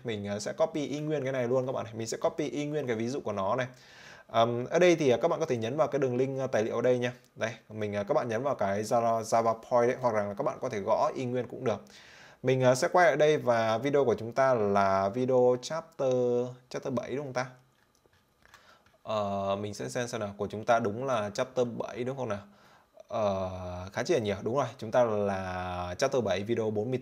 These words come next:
tư đấy. Thực tế rằng là video này thì mình quay sau nên là mình không có cái phần chapter bảy. Rồi, ok, mình sẽ cho nó một cái package nữa đi. Ờ, chapter bảy các bạn này, chapter bảy.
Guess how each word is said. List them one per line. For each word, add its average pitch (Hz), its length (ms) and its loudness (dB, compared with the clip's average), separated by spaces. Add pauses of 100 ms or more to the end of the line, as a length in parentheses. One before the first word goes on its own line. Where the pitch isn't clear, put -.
tư 127 200 6
đấy. 123 100 2 (520)
Thực 143 100 -4
tế 151 120 6
rằng 170 180 2
là 131 80 6
video 139 280 2
này 120 240 0
thì 120 60 -4
mình 110 180 -6
quay 127 160 0
sau 135 540 -2
nên 123 240 0
là 101 520 -2
mình 101 180 -8
không 117 160 -6
có 101 180 -4
cái 123 120 -6
phần 113 160 -6
chapter 127 260 -4
bảy. 117 280 -6 (540)
Rồi, 117 140 2 (200)
ok, 135 240 -2 (260)
mình 120 180 -6
sẽ 139 160 -6
cho 139 120 -2
nó 123 80 0
một 120 220 -4
cái 104 200 0
package 147 440 -6
nữa 127 120 -6
đi. 127 120 0 (440)
Ờ, 110 200 0
chapter 131 300 0 (120)
bảy 107 260 -6
các 135 60 -2
bạn 120 140 -2
này, 101 120 -8
chapter 120 280 -8
bảy. 123 280 -12